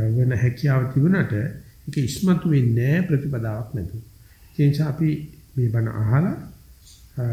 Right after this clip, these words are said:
දිගින් දිගටම ක්‍රියාත්මක, ක්‍රියාත්මක කරනකොට අපිට තේරෙන්න පටන් අර ගන්නවා කියන දේ තේරෙන්න කියන්න පුළුවන්. කාට හරි කමන්නේ. කාට හරි කියනකොට කියන දෙමලේ තේරෙන්න කියන එක.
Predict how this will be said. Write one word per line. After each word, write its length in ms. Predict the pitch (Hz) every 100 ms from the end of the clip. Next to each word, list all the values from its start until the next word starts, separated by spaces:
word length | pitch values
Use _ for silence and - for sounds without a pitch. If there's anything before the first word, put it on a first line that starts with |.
| 113
දිගින් 300 | 131 135 156
දිගටම 300 | 147 151 165
ක්‍රියාත්මක, 460 | 151 131 101 - - - -
ක්‍රියාත්මක 440 | - 143 131 135 131
කරනකොට 480 | 135 120 113 139 135 277 - - - - - -
අපිට 300 | - 143 147
තේරෙන්න 320 | 139 139 151 151
පටන් 300 | 151 156 156
අර 140 | 156
ගන්නවා 460 | 151 156 170 170 110 113 - -
කියන 380 | - 151 147 160 160
දේ 140 | 190 196 -
තේරෙන්න 460 | 135 143 147 156 180
කියන්න 300 | 180 143 98 92
පුළුවන්. 300 | - - - - - - - - _ _ - _ - -
කාට 220 | 143 180
හරි 200 | 147 190
කමන්නේ. 420 | - 85 - - - - - - - - -
කාට 240 | - 110
හරි 160 | 117 110
කියනකොට 500 | 107 117 127 143 - 285 - - - - - - -
කියන 240 | - 131 156
දෙමලේ 380 | 127 131 160 208
තේරෙන්න 380 | 160 170 180 139
කියන 280 | 123 104 98
එක. 140 | -